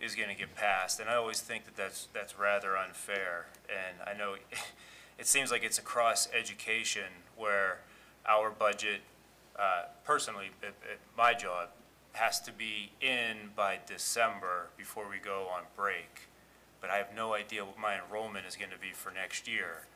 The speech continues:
And whenever a large portion of my budget is on consumables based on number of students that are signed up for my classes,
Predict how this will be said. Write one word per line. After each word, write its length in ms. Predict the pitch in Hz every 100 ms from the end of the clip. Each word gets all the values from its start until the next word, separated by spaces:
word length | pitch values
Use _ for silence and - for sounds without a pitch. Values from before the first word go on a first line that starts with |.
| - - -
And 120 | 101
whenever 380 | 95 104 87 101
a 60 | 98
large 280 | 104 104 -
portion 400 | 120 117 - 107
of 160 | 98
my 160 | 104 107
budget 480 | 107 101 101 98 95
is 120 | 98
on 140 | 101 98
consumables 960 | - - - 147 131 101 101 101 95 -
based 320 | 113 110 -
on 180 | 110 98
number 280 | 104 104 98
of 80 | 92
students 500 | - 127 117 104 -
that 140 | 98
are 60 | 90
signed 340 | - 107 101
up 140 | 98 -
for 80 |
my 120 | 92 87
classes, 800 | - 139 135 - 104 101 92